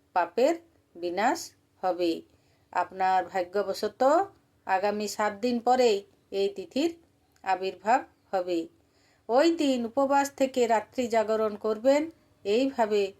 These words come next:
ব্রত উদযাপনে আপনার সমস্ত পাপক্ষয় হবে। হে রাজন, আপনার পুণ্য প্রভাবে আমি এখানে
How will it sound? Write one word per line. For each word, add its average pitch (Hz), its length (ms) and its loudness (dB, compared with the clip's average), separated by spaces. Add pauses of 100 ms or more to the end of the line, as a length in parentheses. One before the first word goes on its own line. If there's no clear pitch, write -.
(160)
ব্রত 196 260 -2
উদযাপনে 214 680 -4
আপনার 196 400 -6
সমস্ত 220 720 -4
পাপক্ষয় 208 760 -2 (500)
হবে। 190 480 2 (340)
হে 185 160 -4
রাজন, 214 520 2 (340)
আপনার 202 520 -2
পুণ্য 220 340 -4
প্রভাবে 202 640 -2 (440)
আমি 196 320 -4
এখানে 196 520 -6